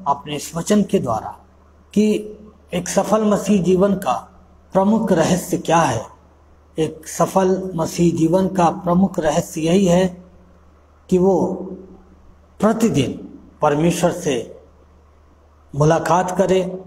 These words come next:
morning devotion को कभी ना छोड़े। और यदि वो ऐसा करता रहेगा तो उसके जीवन में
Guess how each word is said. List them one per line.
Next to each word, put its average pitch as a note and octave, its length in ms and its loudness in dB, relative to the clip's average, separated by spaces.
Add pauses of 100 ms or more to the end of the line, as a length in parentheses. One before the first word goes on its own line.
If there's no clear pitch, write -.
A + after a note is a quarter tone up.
(500)
morning E3 400 4
devotion F3 560 2
को E3+ 140 0
कभी D#3 360 2
ना F3+ 140 2
छोड़े। F3+ 460 0 (1200)
और E3 160 2
यदि F3+ 200 4
वो F#3 140 4
ऐसा E3+ 260 0
करता F3 380 0
रहेगा C#3 580 0 (1200)
तो G3 340 2 (1300)
उसके F3 280 0
जीवन G#3 400 2
में C#3+ 340 -2